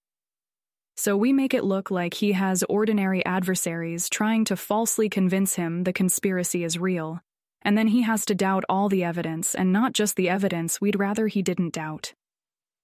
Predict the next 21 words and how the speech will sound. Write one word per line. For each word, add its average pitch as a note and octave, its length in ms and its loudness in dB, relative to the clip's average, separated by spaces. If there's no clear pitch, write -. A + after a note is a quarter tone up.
And G#3 160 6
if G#3+ 120 0
the A3 100 2
conspiracy B3+ 800 2
faking G#3 480 2
the F3+ 140 0
ordinary F3+ 520 0
world D#3+ 420 -6
faking F3 360 -2
a E3+ 80 -2
conspiracy F#3+ 800 -2
is F3+ 160 -2
exactly F#3 540 -2
what A3 180 0
they G#3 120 2
do G3+ 260 0
in F3 140 0
Dath F3+ 280 0
Ilani F#3 440 0
romance F3 480 -2
novels, D#3+ 580 -6